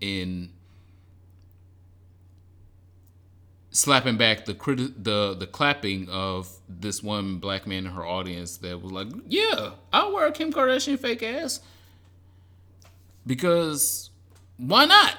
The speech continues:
Kim Kardashian is selling it, and she ain't just selling it to women." Um, and so I'm not saying Wendy Williams should be canceled, but I'm just saying Wendy Williams should be watched.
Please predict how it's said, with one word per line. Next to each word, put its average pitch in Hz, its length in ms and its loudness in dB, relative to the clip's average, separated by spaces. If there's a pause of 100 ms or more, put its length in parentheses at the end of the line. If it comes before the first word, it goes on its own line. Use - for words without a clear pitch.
(120)
Kim 220 180 4
Kardashian 240 480 6
is 226 140 4
selling 240 400 6
it, 202 100 -2
and 214 100 2
she 240 200 4
ain't 226 120 2
just 226 160 4
selling 240 240 2
it 233 100 -2
to 262 100 -2
women." 359 480 -4 (1200)
Um, 127 500 6 (260)
and 131 120 2
so 139 640 4 (640)
I'm 165 160 6
not 196 180 2
saying 165 540 2
Wendy 151 200 0
Williams 147 360 2
should 135 120 -2
be 113 100 0
canceled, 113 720 -4 (460)
but 127 100 2
I'm 143 100 6
just 139 160 4
saying 123 220 4
Wendy 123 140 2
Williams 107 320 -2
should 92 140 -6
be 92 60 -8
watched. - 640 -4